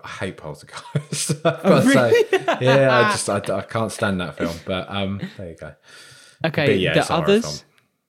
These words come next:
Speaker 1: Yeah. Ooh. Oh, good question. Yeah, I guess this, we can say it's a horror. Yeah.
Speaker 2: Good twist on that, isn't there? I did
Speaker 1: Yeah.
Speaker 2: enjoy, I did enjoy that.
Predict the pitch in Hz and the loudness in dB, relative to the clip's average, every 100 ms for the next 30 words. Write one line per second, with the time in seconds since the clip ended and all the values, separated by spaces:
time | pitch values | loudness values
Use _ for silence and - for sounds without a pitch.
0 | _ - - _ _ - 139 - 220 285 | _ -14 -14 _ _ 0 0 2 4 6
1 | 262 233 175 139 113 95 82 - 185 208 | 6 6 6 4 2 -2 -4 -4 -2 -2
2 | 220 214 202 196 170 156 135 123 113 104 | -2 -4 -4 0 2 4 4 4 4 4
3 | 98 95 - 269 269 - 247 247 - - | 0 -2 -6 -12 -14 -8 -4 -4 -4 -4
4 | 123 90 73 71 _ _ - - - - | -4 -4 -8 -16 _ _ -20 -18 -16 -16
5 | - - - _ _ _ _ _ _ _ | -18 -20 -20 _ _ _ _ _ _ _
6 | _ 262 269 311 339 - 381 392 392 403 | _ -16 -12 -14 -16 -20 -20 -18 -2 2
7 | 392 262 143 101 98 214 220 180 - 233 | 4 4 2 2 0 2 4 2 4 2
8 | 196 - 233 247 190 147 - 101 87 - | 2 0 0 2 2 2 2 0 0 -6
9 | 76 78 76 73 - - 113 78 76 - | -10 -8 -8 -10 -12 -16 -10 -10 -12 -18
10 | _ _ _ 147 - 170 147 175 147 - | _ _ _ -10 -2 -2 0 0 0 0
11 | 135 123 120 123 135 123 120 120 _ _ | -2 -2 -2 -4 -2 -2 -2 -4 _ _
12 | 120 156 156 165 156 147 147 139 131 92 | -2 0 2 4 2 4 4 4 0 -2
13 | 170 - 143 135 127 139 131 123 123 | -4 -2 -2 -2 -2 -2 0 -2 -4